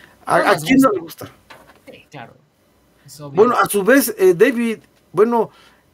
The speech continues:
Speaker 1: Sitchin también se fusila de, se fusila entonces de, de Daniken.
Speaker 2: Eh, sí, de hecho, yo antes pensaba que había sido antes Sitchin por la edad, ¿no? Pero no fue antes, eh, Daniken, fue,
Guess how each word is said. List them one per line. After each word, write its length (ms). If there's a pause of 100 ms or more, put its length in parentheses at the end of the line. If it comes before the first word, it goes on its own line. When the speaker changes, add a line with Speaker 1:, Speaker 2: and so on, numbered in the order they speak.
Speaker 1:
Sitchin 480
también 260
se 80
fusila 400
de, 180
se 140
fusila 300
entonces 400
de, 440 (380)
de 140
Daniken. 500 (1300)
Speaker 2:
Eh, 140
sí, 260
de 80
hecho, 220
yo 140
antes 240
pensaba 560
que 300
había 200
sido 340
antes 260
Sitchin 320
por 120
la 80
edad, 240
¿no? 160
Pero 260 (260)
no 140
fue 140
antes, 360
eh, 220
Daniken, 560 (440)
fue, 260